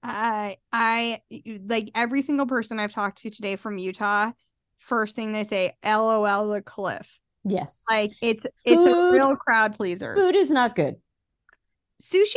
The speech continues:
Speaker 1: nachos sound not great.
Speaker 2: No. What is that? Because
Speaker 1: Yes,
Speaker 2: if you're
Speaker 1: wonton
Speaker 2: baking
Speaker 1: chips?
Speaker 2: them, it's no longer sushi. Are you putting the sushi on the already baked nachos?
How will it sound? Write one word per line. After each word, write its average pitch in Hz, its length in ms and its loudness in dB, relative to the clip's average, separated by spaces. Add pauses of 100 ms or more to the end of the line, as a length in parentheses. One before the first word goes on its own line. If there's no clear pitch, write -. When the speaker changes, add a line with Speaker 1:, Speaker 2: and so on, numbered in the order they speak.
(160)
Speaker 1:
nachos 370 500 2
sound 277 600 4 (1900)
not 247 240 -2
great. - 300 -12 (340)
Speaker 2:
No. 311 320 2 (360)
What 294 300 0
is 311 300 -2
that? - 460 -2 (420)
Because 330 400 2
Speaker 1:
Yes, - 80 -4
Speaker 2:
if 269 180 2
you're 339 200 2
Speaker 1:
wonton 269 240 -2
Speaker 2:
baking 381 260 2
Speaker 1:
chips? 254 260 0
Speaker 2:
them, 208 360 2 (100)
it's 247 320 -2
no 269 280 2
longer 240 720 -4
sushi. 320 680 2
Are 185 140 2
you 226 220 -2
putting 285 420 -2
the 240 80 -2
sushi 262 640 -4 (100)
on 240 440 2
the 247 160 -2
already 220 420 0
baked 202 380 -4
nachos? 285 1000 -4